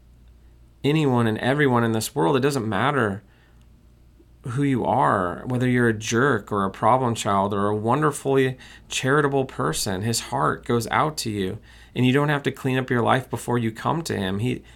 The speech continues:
he's interested in you way before you're interested in him. So Jesus' heart goes out to her, and he does something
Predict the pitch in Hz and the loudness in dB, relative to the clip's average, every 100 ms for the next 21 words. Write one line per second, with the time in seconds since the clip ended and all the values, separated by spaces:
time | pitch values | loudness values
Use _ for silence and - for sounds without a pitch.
0 | - - 120 - 160 170 - 131 117 110 | -12 -4 -2 0 0 0 0 0 2 0
1 | 131 151 110 117 151 135 - 120 113 110 | 0 0 2 2 2 -2 0 0 2 2
2 | 113 - 110 101 110 127 104 113 - - | -2 -4 -4 -4 -4 -4 -6 -10 -18 -20
3 | - - - - - - - - - - | -20 -20 -20 -20 -20 -20 -20 -20 -20 -20
4 | - - - 123 120 151 175 156 131 135 | -20 -20 -4 -2 0 0 2 0 2 2
5 | 151 143 117 104 143 143 143 143 147 147 | 2 0 2 4 4 0 -2 0 -2 -6
6 | - - - 123 127 131 131 156 - 127 | -16 -20 -2 0 2 4 4 2 -2 -4
7 | - 120 117 131 | -2 -2 -2 -4